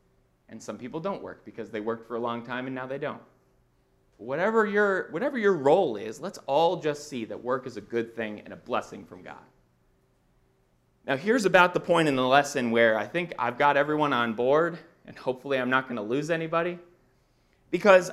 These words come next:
I think a lot of times we spend con-,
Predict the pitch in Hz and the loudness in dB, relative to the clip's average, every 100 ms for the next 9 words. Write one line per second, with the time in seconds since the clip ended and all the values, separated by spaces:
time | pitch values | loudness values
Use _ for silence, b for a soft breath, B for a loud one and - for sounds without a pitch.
0 | - 226 294 269 220 - - _ 156 170 | 4 8 10 10 6 0 -12 _ 4 8
1 | 233 233 202 165 151 151 151 - - 180 | 10 8 6 4 4 4 -2 -12 -8 -4
2 | 202 202 175 - 175 170 165 160 - _ | -2 -4 -6 -2 0 0 -2 -4 -10 _
3 | _ _ _ _ _ _ _ _ _ 156 | _ _ _ _ _ _ _ _ _ -20